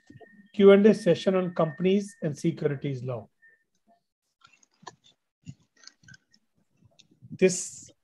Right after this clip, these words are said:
program we are organizing as our knowledge initiative by corporate professional. Now onwards, we have decided we will organize one webinar on each fr-,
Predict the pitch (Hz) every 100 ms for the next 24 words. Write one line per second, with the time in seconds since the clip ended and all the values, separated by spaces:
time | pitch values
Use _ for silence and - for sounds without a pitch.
0 | _ - 160 151 165 165 170 156 139 147
1 | 156 147 180 196 220 - 139 143 143 135
2 | 151 143 151 165 156 151 139 151 139 156
3 | 165 _ _ - - - - _ _ _
4 | _ - - - _ _ _ _ - 139
5 | 131 139 - 143 127 139 - - - 170
6 | 220 - _ _ _ _ _ - - -
7 | - - - 151 160 196 185 180 185 196
8 | - - _ _ - 156 170 151 147 -
9 | 156 151 180 196 _ - 151 156 151 139
10 | 143 175 175 143 131 165 202 175 156 151
11 | 151 175 180 170 - _ - - _ 196
12 | 226 233 - - 165 185